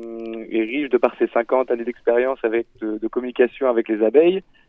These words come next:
Et nous essayons d'innover toujours, euh, euh, par des préparations qui soient en lien avec les abeilles et la santé, euh, des humains. Et donc, euh, nous avons, nous avons voulu associer, euh, euh, un, un bon miel de la-, de lavande,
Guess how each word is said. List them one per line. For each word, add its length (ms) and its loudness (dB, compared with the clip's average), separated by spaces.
Et 280 2
nous 260 -10
essayons 360 -6
d'innover 420 -4
toujours, 580 0
euh, 120 2
euh, 240 0
par 160 2
des 100 0
préparations 880 0
qui 120 -20
soient 240 -6
en 60 -4
lien 440 -4
avec 300 0
les 160 -2
abeilles 440 0
et 80 -4
la 140 0
santé, 420 -2
euh, 180 0
des 80 -2
humains. 420 -2
Et 120 -4
donc, 360 -2
euh, 280 2
nous 180 -4
avons, 380 0
nous 140 -10
avons 140 -2
voulu 260 -2
associer, 560 0
euh, 200 6
euh, 600 2
un, 540 -2
un 100 0
bon 180 -2
miel 240 -2
de 100 0
la-, 140 6
de 360 -4
lavande, 500 2